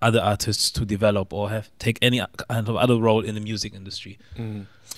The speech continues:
Speaker 2: So, um, as I earlier mentioned, we have this thing called the Room of Understanding. It's a creative collective. In the past, I've tried to, you know, work very closely with other artists, but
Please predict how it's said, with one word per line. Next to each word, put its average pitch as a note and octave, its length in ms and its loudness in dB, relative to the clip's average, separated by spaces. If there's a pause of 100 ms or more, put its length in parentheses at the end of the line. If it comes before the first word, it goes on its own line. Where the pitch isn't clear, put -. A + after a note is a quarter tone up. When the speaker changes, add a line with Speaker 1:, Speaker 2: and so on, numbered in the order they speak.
(220)
Speaker 2:
So, D#3 540 6
um, C3+ 360 2
as C3+ 140 -2
I C#3 120 0
earlier E3 260 0
mentioned, C#3+ 420 -4
we B2 80 -6
have C3 220 -4
this - 600 -2
thing B2+ 260 0
called A#2+ 220 -2
the A#2 80 -6
Room A2+ 220 -4
of G#2 140 -10
Understanding. A2+ 500 -6
It's G#2 120 -10
a A2 60 -12
creative A2+ 420 -8
collective. A2 680 -10
In B2 120 -6
the A#2+ 80 -6
past, - 460 -4
I've - 380 -12
tried C3+ 320 -2
to, A2 300 -8 (460)
you A#2+ 100 0
know, A2+ 180 2
work A#2 360 -2
very A2+ 340 -4
closely A2 460 -8
with G2+ 220 -12
other G#2+ 300 -8
artists, G#2+ 560 -8
but A2+ 260 -4